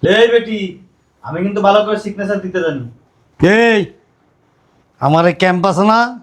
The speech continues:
Speaker 2: ক্যাম্পের কমান্ডার আমি। আর এটি কি বুঝস, কি শিক্ষাটা লইছে?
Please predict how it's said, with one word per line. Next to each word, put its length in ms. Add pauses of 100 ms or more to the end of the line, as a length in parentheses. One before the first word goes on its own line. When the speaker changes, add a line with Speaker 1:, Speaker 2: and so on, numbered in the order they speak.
Speaker 2:
ক্যাম্পের 340
কমান্ডার 500
আমি। 300 (500)
আর 140
এটি 180
কি 120
বুঝস, 680 (440)
কি 100
শিক্ষাটা 460
লইছে? 380